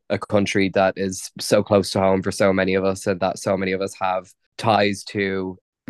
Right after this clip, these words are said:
Whatever you can do, if you did watch the national final and you didn't donate, please go online, find out where you can. If, if you can, please donate something to the Ukrainian Armed Forces.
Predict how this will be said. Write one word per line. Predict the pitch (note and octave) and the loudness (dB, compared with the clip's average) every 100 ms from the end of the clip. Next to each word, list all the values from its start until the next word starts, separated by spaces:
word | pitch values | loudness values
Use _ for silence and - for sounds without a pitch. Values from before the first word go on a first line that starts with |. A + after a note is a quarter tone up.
| G2+ | -12
Whatever | - G#2+ A#2 A2 G2+ | -8 0 4 4 4
you | G#2+ G2 G#2+ | 4 4 2
can | - G#2+ G#2 | 2 2 2
do, | G2 G#2 G2+ | 2 0 0
if | G2 G#2+ | -2 -4
you | G#2+ | -6
did | G2 B2 A2+ | -2 -2 0
watch | A2+ - | -2 -4
the | A2+ | -6
national | G#2+ - G#2+ | -6 -6 -8
final | G#2+ G2+ G2+ | -6 -6 -6
and | F#2+ | -8
you | F#2+ | -8
didn't | G#2 G2 F#2+ | -8 -6 -2
donate, | G2+ G2 G2 F#2+ - _ _ _ _ _ _ - | 0 0 -2 -4 -12 _ _ _ _ _ _ -4
please | C3 A2 - | 2 2 4
go | G#2 | 4
online, | G2+ G2+ G2+ G2+ G2+ G2 - _ _ G2 A2 | 4 2 2 0 -2 -8 -16 _ _ -20 -8
find | - G#2+ G#2+ | 0 2 2
out | G2+ | 2
where | F#2 G2+ | 2 2
you | G2+ | 0
can. | F#2+ G#2+ G2 F#2+ G2 G2 | -4 -2 0 0 -4 -4
If, | G#2 - | -6 -2
if | A2 A2 | -2 -2
you | A2 | -4
can, | - G#2 F#2+ F#2+ - _ _ _ _ | -2 0 0 -2 -10 _ _ _ _
please | - A2+ G#2 G2+ F#2+ - _ _ | -6 -2 0 -2 -6 -16 _ _
donate | A#2+ G#2+ G2+ - | 2 4 2 0
something | G2+ G2 G2 | -4 -4 -8
to | F#2+ | -4
the | G2+ | -4
Ukrainian | F#2+ G2+ F#2+ F#2 | -2 0 0 0
Armed | F#2 F#2 | -2 0
Forces. | G#2 G2 - G2 G2 G2 | 0 0 -2 -4 -4 -10